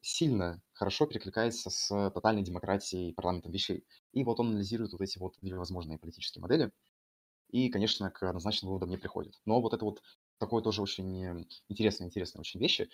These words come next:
Но, опять же, моё, моё такое, моя позиция заключается в том, как уже Илья сказал, о том, что концепт, э, парламента вещей — это просто провокация.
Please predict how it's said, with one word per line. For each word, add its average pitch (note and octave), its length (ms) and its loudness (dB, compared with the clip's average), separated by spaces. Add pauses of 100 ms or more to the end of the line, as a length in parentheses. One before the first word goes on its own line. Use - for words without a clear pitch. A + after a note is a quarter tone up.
Но, C#3+ 80 6
опять - 280 2
же, F2 300 -2
моё, F#2+ 300 2
моё F2+ 540 2
такое, - 340 -16 (220)
моя G2+ 120 0
позиция C3 280 2
заключается F#2 400 -4
в - 40 -20
том, C#3+ 180 2
как - 140 -12
уже F2+ 200 -4
Илья E2+ 160 -4
сказал, D3 360 2 (160)
о - 60 -16
том, G2+ 140 2
что F#2+ 320 -4
концепт, - 520 -6
э, F2 200 -4
парламента F2 360 -4
вещей — D3+ 320 4
это G2 260 2
просто - 360 0
провокация. - 480 2